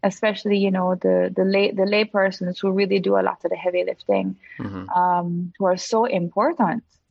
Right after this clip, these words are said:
Speaker 1: um, people who, who make sure that the fermentation vats are kept intact, um, people do the maintenance on the fermentation houses, people do the maintenance on the pot stills and the implement and the installation of the new, new machinery.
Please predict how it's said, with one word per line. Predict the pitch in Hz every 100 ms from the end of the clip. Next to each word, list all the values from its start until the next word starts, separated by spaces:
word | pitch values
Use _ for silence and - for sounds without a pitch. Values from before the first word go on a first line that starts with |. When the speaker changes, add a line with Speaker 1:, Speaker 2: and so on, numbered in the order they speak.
| _ _ _ _ -
Speaker 1:
um, | 180 170 170
people | 233 220 226
who, | 196 202 190 180 180 170 - _ _ _ -
who | - 180 180 180
make | 190 180 180
sure | - 185 175
that | 180 - -
the | 180 175 180 -
fermentation | 190 185 185 190 208 - 330
vats | 214 175 -
are | 185
kept | 185 - -
intact, | 170 170 - - - - - -
um, | 175 170 170 175 185
people | - 196 190
do | 208
the | 190
maintenance | 180 175 202 214 190 190
on | 180
the |
fermentation | 175 180 180 185 180 180 170
houses, | 165 165 170 - 175 - _ _ - - -
people | 220 208
do | 196
the | 185
maintenance | 180 190 202 185 196
on | 175
the |
pot | 170 - - -
stills | - - - - -
and | 180 170
the | -
implement | 185 185 190 180 175 -
and | 175 175
the |
installation | - 190 - 185 180 185 196
of | 175
the | 175
new, | 175 180 180
new | 180 180
machinery. | 180 - 185 180 185 190